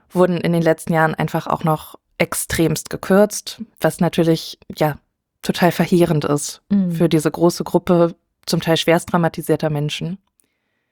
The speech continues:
Speaker 1: Dann der Polizeigewerkschafter, ähm, den du da zitiert hattest,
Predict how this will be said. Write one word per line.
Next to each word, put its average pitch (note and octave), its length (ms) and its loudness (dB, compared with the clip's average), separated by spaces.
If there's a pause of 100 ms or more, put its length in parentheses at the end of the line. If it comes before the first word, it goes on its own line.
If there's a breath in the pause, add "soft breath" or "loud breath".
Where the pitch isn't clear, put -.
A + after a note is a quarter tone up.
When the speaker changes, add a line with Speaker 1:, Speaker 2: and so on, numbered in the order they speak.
(1200)
Speaker 1:
Dann A#3 480 4
der F#3 220 4
Polizeigewerkschafter, B3 1400 0
ähm, G3 560 0
den G3+ 160 4
du G3 120 -2
da F3+ 220 0
zitiert - 360 -2
hattest, G3+ 360 -2